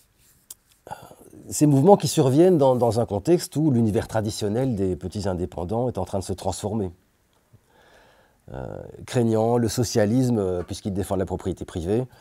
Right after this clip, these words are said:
et, euh, donc ils, ils, ils veulent, euh, ils redoutent le collectivisme. Et, euh, la sit-, la sécurité sociale est perçue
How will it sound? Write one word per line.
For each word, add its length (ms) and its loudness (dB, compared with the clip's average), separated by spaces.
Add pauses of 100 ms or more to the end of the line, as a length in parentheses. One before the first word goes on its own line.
(440)
et, 240 2
euh, 520 -6
donc 160 -12
ils, 240 -6
ils, 200 -4 (280)
ils 120 -4
veulent, 240 0
euh, 240 -10 (200)
ils 100 -8
redoutent 300 2
le 80 4
collectivisme. 680 -2 (1080)
Et, 180 4
euh, 100 0
la 120 0
sit-, 300 -8
la 120 0
sécurité 460 2
sociale 380 2
est 60 6
perçue 680 0